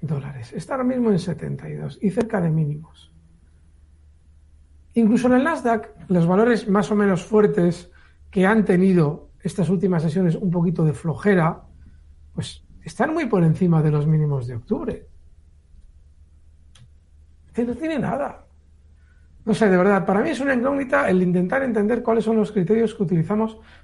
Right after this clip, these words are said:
para poner nuestro foco de atención en Zoom Video y en Bank of America. No sé. De verdad, es que,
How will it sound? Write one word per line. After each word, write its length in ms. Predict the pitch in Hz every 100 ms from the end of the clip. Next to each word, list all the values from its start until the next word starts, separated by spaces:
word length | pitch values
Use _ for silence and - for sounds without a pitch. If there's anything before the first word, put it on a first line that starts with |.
| _
para 240 | 196 175 160
poner 220 | 185 262
nuestro 260 | 269 233 185
foco 220 | 240 254
de 80 | 247
atención 360 | 220 208 254
en 120 | 214
Zoom 260 | 160 233 226
Video 420 | 269 285 - - _ _ - -
y 100 | 165
en 100 | 165
Bank 220 | 247 247
of 120 | -
America. 500 | 202 262 254 - - - -
No 120 | 254
sé. 360 | - 214 254 254 - - - - - - - - - - - - - -
De 120 | 185
verdad, 300 | 190 277 277
es 100 | 254
que, 340 | 320 320 -